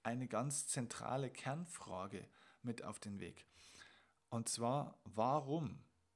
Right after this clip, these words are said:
braucht deine Geschäftsidee, die du hast, vielleicht schon umsetzt oder die du, mit, die du noch umsetzen willst, warum braucht deine Geschäftsidee eigentlich die Welt? Also,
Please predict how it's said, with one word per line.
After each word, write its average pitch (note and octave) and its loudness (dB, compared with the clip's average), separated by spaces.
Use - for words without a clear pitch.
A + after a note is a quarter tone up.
braucht A2+ -2
deine D#3 0
Geschäftsidee, A#2+ -4
die G#2+ -12
du G#2 -2
hast, - 0
vielleicht G#2 -4
schon G#2 -6
umsetzt C#3 -2
oder G#2 -2
die G#2 -10
du, G2 -8
mit, G#2 -10
die A2 -14
du G#2+ -10
noch G#2+ -12
umsetzen G#2+ -4
willst, D3 -2
warum B2 2
braucht B2 0
deine C3+ 0
Geschäftsidee C#3 -4
eigentlich A2+ -8
die A2 -2
Welt? - -6
Also, A#2 2